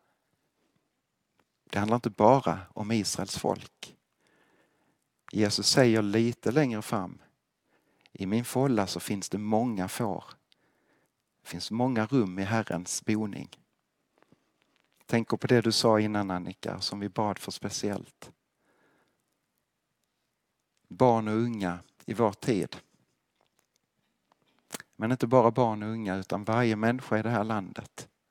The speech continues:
är efterlängtade av den gode herden. Och han vill samla. Han vill återsamla.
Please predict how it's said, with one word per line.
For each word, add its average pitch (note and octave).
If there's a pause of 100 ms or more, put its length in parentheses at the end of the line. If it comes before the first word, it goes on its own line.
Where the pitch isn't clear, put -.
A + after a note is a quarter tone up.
(1080)
är G2 (200)
efterlängtade F#2+ (1000)
av F#2+
den G2+
gode A#2
herden. G#2 (1000)
Och -
han A2
vill B2+
samla. C3 (840)
Han A#2+
vill C3+
återsamla. F#2